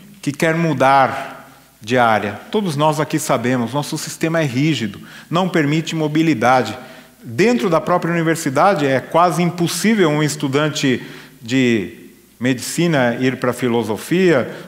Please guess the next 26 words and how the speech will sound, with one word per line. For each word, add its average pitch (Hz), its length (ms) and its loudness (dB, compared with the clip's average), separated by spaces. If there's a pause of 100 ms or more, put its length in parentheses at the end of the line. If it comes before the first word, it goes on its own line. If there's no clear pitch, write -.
ou 123 280 0
de 107 460 -2
engenharia 120 1040 0
ir 120 240 -2
pra 104 400 -2 (160)
física, 110 680 -4
né? 220 180 -4 (220)
É 139 40 0
já 131 180 0
<laughs> 156 40 2
algo 147 460 2 (260)
bastante 190 560 -2
complicado. 160 720 0 (600)
Nas 170 340 2
nossas 156 400 0
universidades, 139 920 0
né, 220 260 0
nas 131 160 -2
nossas 139 400 -2
três 185 340 2
co-irmãs 151 640 2
aqui, 175 400 0 (320)
a 127 100 0
mobilidade 147 680 2
é 135 240 2 (160)
reduzidíssima. 147 1000 0